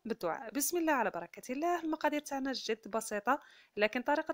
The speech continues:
التحضير والأسرار والعفاسي وكل شيء، هذوك هما اللي يخلوكم ال-، البغرير تاعكم ناجح. نبدو بسم الله. كما راكم تشوفوا هنايا المقادير تاعنا جد بسيطة. اليوم غادي نخدموه غير بالسميد، ما نديروش فيه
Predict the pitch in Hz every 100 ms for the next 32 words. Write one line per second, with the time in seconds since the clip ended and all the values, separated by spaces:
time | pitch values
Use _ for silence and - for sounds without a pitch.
0 | - - 285 285 285 254 208 277 247 -
1 | 233 247 233 190 226 233 - - - 220
2 | 220 214 208 202 196 190 202 - 285 -
3 | 240 226 214 - 392 339 220 240 247 254
4 | 294 240 302 - - - 202 196 196 -
5 | 226 214 - 190 180 180 180 175 180 220
6 | 254 - 254 - 415 - 208 180 - -
7 | _ - - - - 330 403 370 - 277
8 | 226 240 226 208 - 190 202 - 269 226
9 | 208 233 320 - 254 359 254 196 - 196
10 | 208 339 - - - 196 - - - -
11 | - 214 330 277 226 220 - 226 302 247
12 | 180 254 247 - 214 311 - 196 180 196
13 | 269 - 330